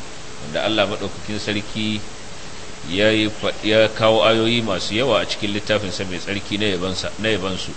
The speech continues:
Haka nan ma'aiki sallallahu alaihi wa alihi wasallama har ya bar duniya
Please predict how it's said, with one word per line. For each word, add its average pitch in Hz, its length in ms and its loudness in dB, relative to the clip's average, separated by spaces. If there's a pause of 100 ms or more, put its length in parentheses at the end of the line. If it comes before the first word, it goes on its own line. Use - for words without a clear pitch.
(540)
Haka 104 220 2
nan 101 140 0
ma'aiki 95 360 0
sallallahu 104 560 2
alaihi 95 280 0
wa 90 80 0
alihi 98 200 0
wasallama 117 480 0 (640)
har 98 120 4
ya 110 160 4
bar 107 160 2
duniya 107 600 4